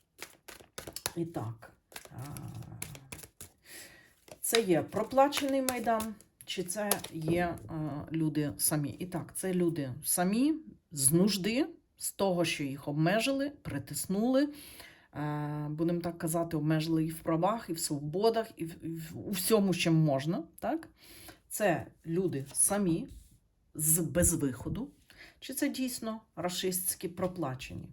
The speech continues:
Зараз будемо все розкривати. Дивіться: ось тут вже у нас королева мечів. А короле-, королева мечів — це злість. Це коли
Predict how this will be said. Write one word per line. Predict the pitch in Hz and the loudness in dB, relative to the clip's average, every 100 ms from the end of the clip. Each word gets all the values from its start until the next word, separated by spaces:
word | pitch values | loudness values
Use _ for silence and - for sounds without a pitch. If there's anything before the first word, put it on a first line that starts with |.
| - - | -10 -2
Зараз | 247 214 | 0 0
будемо | 202 220 214 - | 0 -2 -2 -4
все | - 196 185 180 - | -2 0 0 -4 -8
розкривати. | 160 156 - 165 151 117 - - - - - - _ | -6 -6 -6 -8 -6 -8 -10 -16 -20 -20 -20 -20 _
Дивіться: | 185 185 151 - - - _ - | -4 -2 -2 -4 -12 -18 _ -10
ось | 196 - | -8 -6
тут | - 285 - 165 | -2 -4 -4 -10
вже | 147 190 | -4 -2
у | 214 | 0
нас | 147 165 175 - | 0 0 -2 -4
королева | - 147 139 156 165 160 160 | -4 -4 -2 0 0 -2 -2
мечів. | 151 - 160 - | -4 -4 -6 -10
А | 156 | -10
короле-, | 175 180 185 214 262 - - | -8 -6 -2 0 0 -2 -2
королева | 170 170 185 240 202 147 | -2 0 -2 -2 -2 -2
мечів — | 139 - 277 277 | -4 -4 -6 -6
це | - 180 | -4 0
злість. | 156 147 160 160 - - - _ _ - - - - - | 2 2 2 0 -10 -18 -20 _ _ -20 -20 -18 -18 -2
Це | - - 226 | 2 6 6
коли | 240 175 165 185 220 | 4 6 8 8 4